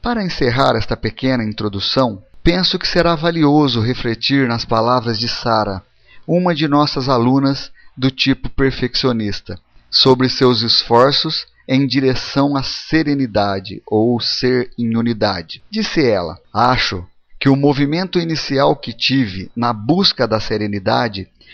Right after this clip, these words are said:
originou-se no desejo de não ser perfeita como minha mãe, talvez porque aquilo não era perfeição, mas parecia intolerância, rigidez,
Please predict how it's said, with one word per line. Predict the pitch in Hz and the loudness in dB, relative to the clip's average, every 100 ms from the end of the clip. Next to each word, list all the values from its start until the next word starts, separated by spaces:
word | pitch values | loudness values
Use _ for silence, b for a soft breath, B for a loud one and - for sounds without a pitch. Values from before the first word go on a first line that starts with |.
| B | B
originou-se | 156 170 170 170 156 170 175 - | 2 4 2 0 2 4 4 0
no | 170 | 0
desejo | 151 147 113 127 156 160 151 160 B B | 0 0 0 2 2 2 -2 -6 B B
de | 127 135 | -2 0
não | 147 185 220 | 2 0 0
ser | - - 175 190 | 0 2 2 2
perfeita | - 165 151 - - 143 180 - 185 b b b | 0 0 0 -4 -2 -2 -2 -4 -6 b b b
como | - 185 196 190 | 0 2 2 0
minha | 185 190 | -2 -2
mãe, | 190 151 120 110 110 _ _ | 0 2 0 -2 -8 _ _
talvez | 110 107 92 110 143 160 - b - | 2 2 2 2 2 0 -8 b 0
porque | 139 - 147 | 0 2 2
aquilo | 139 151 165 160 | 0 0 0 2
não | 160 190 | 0 2
era | 156 160 151 | 4 4 2
perfeição, | 131 120 123 110 - 107 90 - B B | 0 -2 -2 -4 -2 -4 -4 -10 B B
mas | 107 113 117 | -4 -2 0
parecia | 120 113 104 - 131 147 139 - - | 0 0 -2 -4 0 2 0 -4 -6
intolerância, | 180 185 170 165 165 131 117 - 101 85 - | -6 0 2 2 2 0 -2 -6 -10 -12 -6
rigidez, | 104 127 127 123 110 110 101 - | -2 0 0 -2 0 -2 -4 -10